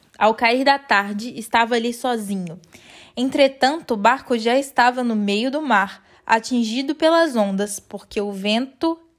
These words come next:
era contrário. Na vigília daquela noite, dirigiu-se Jesus a eles,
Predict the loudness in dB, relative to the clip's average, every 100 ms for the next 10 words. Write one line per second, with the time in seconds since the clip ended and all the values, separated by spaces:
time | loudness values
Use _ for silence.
0 | 0 2 2 0 -4 -8 -8 -2 2 2
1 | 0 -12 -20 _ _ -20 _ _ _ 0
2 | 0 -2 2 4 4 4 2 2 -2 -2
3 | -6 -8 -4 -4 -4 -6 -6 0 0 0
4 | -6 2 2 2 -2 -6 -8 -12